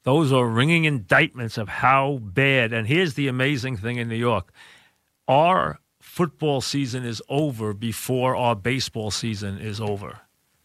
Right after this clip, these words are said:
And that's a sad, sad indictment of our football season. It didn't even make it to the end of the baseball season. They're both going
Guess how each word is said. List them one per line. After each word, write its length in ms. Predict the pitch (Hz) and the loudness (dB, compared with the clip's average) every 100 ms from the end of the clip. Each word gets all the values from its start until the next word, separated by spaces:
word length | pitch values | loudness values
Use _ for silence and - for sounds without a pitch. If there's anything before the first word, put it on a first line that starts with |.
| _ _ _ _ _ - | _ _ _ _ _ -6
And 140 | 101 | 0
that's 260 | 110 127 - | 4 2 2
a 100 | 107 | -4
sad, 760 | - - 120 127 131 139 131 - | -4 0 2 4 4 2 -4 -14
sad 520 | - - 135 127 123 | -16 0 2 4 2
indictment 760 | 117 110 95 120 135 113 104 - | 0 -4 2 2 2 -4 -12 -8
of 180 | 113 107 | -6 -2
our 140 | 101 | -2
football 440 | 101 113 - 92 92 | -2 -4 -6 -12 -10
season. 400 | 95 73 85 107 _ _ _ _ _ _ _ _ _ _ _ | -12 -12 -16 -18 _ _ _ _ _ _ _ _ _ _ _
It 200 | 131 101 | -6 -2
didn't 300 | 131 143 147 | 2 2 2
even 400 | 147 139 143 131 | 0 2 0 0
make 260 | 131 147 107 | 2 2 2
it 160 | 101 - _ _ _ _ _ _ _ | -8 -8 _ _ _ _ _ _ _
to 100 | 127 | -6
the 180 | 120 120 | -2 0
end 160 | 117 123 | 0 0
of 60 | |
the 80 | 123 | -2
baseball 600 | 104 127 127 - 113 95 | -2 0 0 0 -8 -10
season. 420 | - 101 110 65 _ _ _ _ _ _ _ _ | -10 -14 -14 -18 _ _ _ _ _ _ _ _
They're 160 | 131 123 | 0 0
both 540 | 101 127 151 143 - | 4 2 2 -2 -10
going 500 | 120 123 123 120 123 | 0 0 2 -4 -6